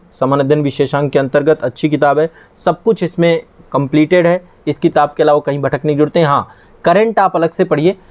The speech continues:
करंट के लिए मैं भी आपको करंट की क्लासेस करवाता हूँ। सुबह साढ़े, साढ़े पाँच बजे मेरी करंट अफेयर्स की लाइव क्लास होती है, बैच के अंदर भी होती है और YouTube चैनल पे आज़ाद यूथ एकेडमी में भी होती है, ठीक है। तो आप लोग करंट अफेयर्स में आ सकते हैं, जुड़ सकते हैं, पढ़ सकते हैं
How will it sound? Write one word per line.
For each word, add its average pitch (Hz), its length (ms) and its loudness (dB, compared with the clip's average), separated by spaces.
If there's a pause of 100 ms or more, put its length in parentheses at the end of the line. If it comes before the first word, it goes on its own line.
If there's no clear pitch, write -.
(180)
करंट 185 280 2
के 190 100 2
लिए 190 120 4
मैं 156 200 0
भी 175 100 4
आपको 180 240 2
करंट 156 300 0
की 180 120 0
क्लासेस 151 360 0
करवाता 143 380 0
हूँ। 160 80 0
सुबह 151 220 0
साढ़े, 143 360 0
साढ़े 135 280 0
पाँच 131 240 -2
बजे 135 180 -2
मेरी 135 160 0
करंट 131 280 2
अफेयर्स 131 220 -2
की - 100 -2
लाइव 123 260 2
क्लास 131 240 0
होती 131 240 -4
है, 147 120 0 (340)
बैच 147 260 2
के - 100 -4
अंदर 160 220 2
भी 160 100 2
होती 165 260 2
है 185 60 4
और 160 120 2
YouTube 131 340 -4
चैनल 131 200 0
पे 131 120 0
आज़ाद 131 280 2
यूथ 135 220 -2
एकेडमी 117 340 0
में 107 180 -6
भी 98 60 -8
होती 92 260 -10
है, 107 80 -10
ठीक 147 200 0
है। 147 160 0 (240)
तो 131 60 2
आप 127 120 0
लोग 156 160 -2
करंट 143 280 0
अफेयर्स 143 380 -2
में 143 100 -2
आ 131 120 2
सकते - 320 -4
हैं, 143 160 -2
जुड़ 123 160 0
सकते 131 320 -4
हैं, 139 160 -4
पढ़ 131 140 0
सकते 127 340 -6
हैं 151 160 -6